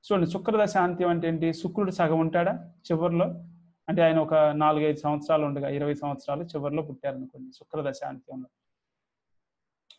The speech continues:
So శుక్రుడు ఎట్లాగో throughout life fifty percent ఉంటాడు కాబట్టి ఆయన బలాన్ని ఇంకా కలిగే ఉంటాడు,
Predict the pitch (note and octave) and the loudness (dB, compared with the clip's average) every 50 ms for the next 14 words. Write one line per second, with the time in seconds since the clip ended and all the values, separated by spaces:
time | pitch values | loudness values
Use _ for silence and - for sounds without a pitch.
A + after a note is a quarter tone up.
0 | _ - - E3 F3 G3 - - A3 A3 G#3 F#3+ F#3+ G3 F#3+ G3+ G#3 A#3 A#3 - | _ -12 -8 -4 -4 -2 0 0 2 4 4 2 4 2 2 2 2 0 -2 -2
1 | G3 G3+ G#3 G#3 G#3+ G#3 G3 F#3+ G#3 G3+ - - E3+ E3+ - F3+ E3+ E3+ D#3+ E3 | 0 2 2 2 2 2 0 -2 -2 -2 -4 -6 -8 -6 -4 -2 0 0 -2 -2
2 | E3+ E3+ E3 E3 D#3+ D#3+ D#3 D#3 D#3 E3+ E3+ E3 D#3 D#3 D#3+ E3+ E3+ D#3+ D#3 F#3 | -2 -6 -6 -4 -6 -6 -4 -4 -4 -4 -2 0 0 0 0 0 -2 -2 -2 -2
3 | E3+ D3 D3 D3 D3+ D3+ D#3 D3+ D3 D3 D#3 D#3 - C#3+ C#3+ C#3 D3 D3 C#3+ C#3+ | -4 -2 -2 0 0 -2 -2 -4 -6 -6 -8 -8 -6 -6 -6 -4 -4 -4 -4 -6
4 | C3+ C3+ C#3+ C#3+ F3+ C4 | -6 -8 -8 -8 -8 -10